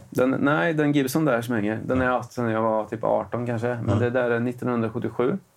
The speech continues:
Speaker 2: Ja.
Speaker 1: Gibson Les Paul Custom.
Speaker 2: Ja.
Speaker 1: Den har levt ett liv innan jag fick den, liksom.
Speaker 2: Så
Speaker 1: Men
Speaker 2: den är
Speaker 1: sådär.
Speaker 2: ovärderlig, menar du, menar du?
Speaker 1: För, för mig är den det.
Speaker 2: Ja.
Speaker 1: Jag älskar den här gitarren.
Speaker 2: Vad är den här blåa? Ge-, äh, mint, mintgröna?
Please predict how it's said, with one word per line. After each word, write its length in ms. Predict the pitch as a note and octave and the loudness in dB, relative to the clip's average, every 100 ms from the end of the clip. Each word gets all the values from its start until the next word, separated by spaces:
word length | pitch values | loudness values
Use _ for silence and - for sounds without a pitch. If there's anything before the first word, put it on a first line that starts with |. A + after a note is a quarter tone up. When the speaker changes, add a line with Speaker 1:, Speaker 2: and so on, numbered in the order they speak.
| - | -4
Speaker 2:
Ja. 200 | G#2+ A#2+ - - | 0 0 -4 -6
Speaker 1:
Gibson 360 | B2 C3 B2+ C3 | 0 0 2 -2
Les 140 | A#2+ | 0
Paul 180 | C3+ A#2+ | -2 0
Custom. 500 | B2 A2 - C3+ C3 - _ _ _ _ | -2 -2 -2 -4 -4 -12 _ _ _ _
Speaker 2:
Ja. 240 | - D3 F3 - - - - | 0 0 0 -12 -20 -14 -2
Speaker 1:
Den 160 | B2+ | 2
har 60 | D#3 | 4
levt 260 | C#3+ C#3 C3+ | 4 2 0
ett 120 | A#2 | -2
liv 240 | B2 A#2+ | 0 2
innan 180 | A#2 A2+ | 2 2
jag 200 | A2+ C3+ | 2 0
fick 200 | C3+ - | -2 -2
den, 120 | G2 | -2
liksom. 240 | F#2+ G2 F#2 | -2 -4 -6
Speaker 2:
Så 120 | - | 0
Speaker 1:
Men 80 | A2+ | 2
Speaker 2:
den 80 | A2+ | 2
är 40 | |
Speaker 1:
sådär. 180 | A2+ A2 | 4 2
Speaker 2:
ovärderlig, 500 | G2+ G2 G2 G2 A#2 | 2 0 0 2 2
menar 220 | A#2 F#2+ | 2 2
du, 60 | F#2+ | 0
menar 200 | F#2+ F2 | 0 -2
du? 60 | |
Speaker 1:
För, 100 | F2+ | -4
för 160 | - D3+ | -2 0
mig 200 | G#3+ D4 | 4 4
är 80 | A#2 | 2
den 100 | G#2+ | 0
det. 120 | - | -2
Speaker 2:
Ja. 260 | G2+ A2 C#3 - _ _ _ _ _ | 0 2 0 -6 _ _ _ _ _
Speaker 1:
Jag 140 | - | 2
älskar 200 | D#3 D3 | 2 2
den 80 | G3+ | 2
här 60 | G#3 | 2
gitarren. 340 | B2 A2 F#2+ | 2 2 2
Speaker 2:
Vad 100 | G#2+ | 2
är 40 | A#2 | 2
den 140 | A2+ | 2
här 160 | A2+ A2+ | 2 2
blåa? 400 | A2+ A2+ G#2 B2+ | 2 2 2 0
Ge-, 220 | - A#2+ A#2+ | 0 0 2
äh, 80 | A#2 | 4
mint, 300 | A#2+ A2+ - - _ - | 4 2 -2 -14 _ -2
mintgröna? 800 | A2+ G#2+ - - G#2 G2+ A2 | 0 0 -2 0 2 2 2